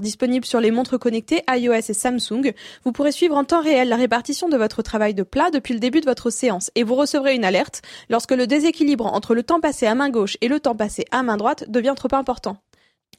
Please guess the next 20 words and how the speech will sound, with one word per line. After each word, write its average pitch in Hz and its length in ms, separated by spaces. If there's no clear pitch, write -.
En 233 160
un 220 80
rapide 262 320
coup 320 160
d'œil 226 220
à 185 60
votre 240 260
montre, 220 340
vous 220 120
pourrez 226 220
ainsi 233 260
vous 214 140
assurer 233 280
de 202 100
travailler 226 520
votre 202 240
cheval 254 340
de 220 80
façon 196 360
symétrique. - 760